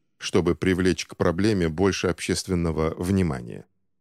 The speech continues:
Касаткам это внимание давно было необходимо. «Судя по внешним признакам, он издох от бактериологической инфекции», ответил Фенвик на вопрос Эннвека.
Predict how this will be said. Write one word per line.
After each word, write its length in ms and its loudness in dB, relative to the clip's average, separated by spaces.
Касаткам 640 0
это 260 2
внимание 580 2
давно 540 2
было 380 0
необходимо. 840 -6
«Судя 420 4
по 160 4
внешним 400 0
признакам, 520 2
он 200 2
издох 340 0
от 100 2
бактериологической 920 0
инфекции», 600 -2
ответил 440 -2
Фенвик 460 -2
на 80 0
вопрос 360 -2
Эннвека. 600 -4